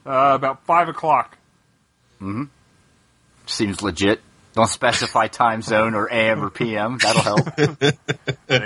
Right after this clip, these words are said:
Speaker 1: know.
Speaker 3: They know.
Speaker 1: They
Speaker 3: Don't
Speaker 1: know.
Speaker 3: worry, they know.
Speaker 1: Yeah, they know. Oh, yeah. They know. Chris.
Speaker 2: Okay.
Speaker 3: <laughs>
Speaker 2: Slightly ominous.
Speaker 3: And, uh, yeah, and hopefully there'll be some extra content up on the, uh, website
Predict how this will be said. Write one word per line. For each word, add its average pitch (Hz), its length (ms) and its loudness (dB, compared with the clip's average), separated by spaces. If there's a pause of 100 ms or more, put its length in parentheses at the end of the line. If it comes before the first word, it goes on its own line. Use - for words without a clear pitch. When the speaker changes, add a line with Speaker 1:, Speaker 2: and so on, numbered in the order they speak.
Speaker 1:
know. 98 120 -8
Speaker 3:
They 143 240 0
know. 110 460 2 (240)
Speaker 1:
They 107 80 -14
Speaker 3:
Don't 123 160 2
Speaker 1:
know. 131 60 0
Speaker 3:
worry, 110 260 2
they 98 180 2
know. 92 380 -2
Speaker 1:
Yeah, 82 260 -18 (180)
they 90 180 -18
know. - 320 -20 (280)
Oh, 98 160 -12
yeah. 76 460 -12 (640)
They 90 160 -18
know. 87 100 -20 (440)
Chris. - 560 -20 (1080)
Speaker 2:
Okay. - 420 -6 (760)
Speaker 3:
<laughs> 214 60 4 (1000)
Speaker 2:
Slightly 101 540 0
ominous. 127 400 0
Speaker 3:
And, - 0 -
uh, 113 160 2 (640)
yeah, 120 200 2
and 143 100 2
hopefully 196 380 0
there'll 165 160 2
be 156 140 0
some 143 220 0
extra 131 460 0
content 135 580 0
up 117 160 0
on 110 220 2
the, 107 220 2
uh, 98 80 4
website 98 640 0